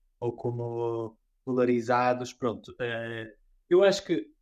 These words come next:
como, como a Igreja nos convida, eh, para todas as realidades, é preciso discernir os sinais que os te-, que os tempos nos dão para perceber o que é que pode ser bom, o que é que pode, na nossa linguagem cristã, o que é que podem ser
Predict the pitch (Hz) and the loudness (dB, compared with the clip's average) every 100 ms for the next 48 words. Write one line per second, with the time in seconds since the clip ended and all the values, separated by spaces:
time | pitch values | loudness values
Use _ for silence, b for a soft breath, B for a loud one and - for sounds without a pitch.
0 | _ _ 175 175 160 190 190 185 165 139 | _ _ -2 -2 -2 2 4 6 6 4
1 | 139 - 156 143 151 151 151 - 135 131 | 0 -2 -2 -2 -2 -2 -2 -4 -14 -16
2 | 135 139 131 135 117 113 117 127 131 123 | -4 0 2 2 0 -2 -2 -2 -2 0
3 | 151 175 - - _ - - 165 160 - | 0 0 -6 -16 _ -20 -10 -8 -8 -6
4 | 170 143 120 151 156 160 160 160 123 - | -4 -2 -2 -4 -4 -4 -2 -2 -4 -6
5 | - 139 123 151 147 127 107 - 127 123 | -10 -8 -8 -4 0 0 -2 -6 -8 -6
6 | 147 139 - 139 - 123 113 135 175 190 | -6 -6 -6 -6 -2 -2 -2 -6 -6 0
7 | 170 220 - b _ 247 240 - 127 123 | 2 0 -4 b _ 0 0 -6 -2 -2
8 | - 151 - - 120 - - 110 123 - | -2 -6 -6 0 0 0 -4 -4 -4 -14
9 | _ _ _ 127 127 127 110 113 117 170 | _ _ _ -12 -10 -10 -2 0 0 -2
10 | - 120 - 120 107 107 104 104 98 98 | -4 -6 -2 0 0 -4 -16 -20 -14 -8
11 | 98 - 101 98 _ _ _ _ - - | -8 -6 -6 -8 _ _ _ _ -20 -16
12 | 107 104 107 104 110 104 120 - 131 135 | -10 -6 -2 -2 -2 -4 -4 0 0 0
13 | 120 - 123 117 107 127 117 - | -4 -4 -4 -4 -4 -2 -2 -4